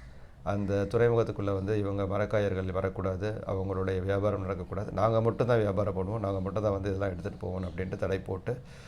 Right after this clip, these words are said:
அங்க இருக்கிற அரசரையே வந்து கிட்டத்தட்ட வந்து இது மாதிரி ஆக்கிட்டாங்க. அவங்களுடைய, என்ன சொல்றது, ஒரு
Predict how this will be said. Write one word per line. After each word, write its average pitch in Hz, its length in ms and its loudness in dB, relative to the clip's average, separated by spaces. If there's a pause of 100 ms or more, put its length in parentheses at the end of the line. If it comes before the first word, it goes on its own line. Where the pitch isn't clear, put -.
(220)
அங்க 113 200 4
இருக்கிற 117 360 8
அரசரையே 127 520 6
வந்து 113 200 2
கிட்டத்தட்ட 107 420 2
வந்து 104 560 4
இது 101 120 0
மாதிரி 104 280 2
ஆக்கிட்டாங்க. 95 360 -2
அவங்களுடைய, 92 800 0 (640)
என்ன 110 160 2
சொல்றது, 95 360 0
ஒரு 98 200 -2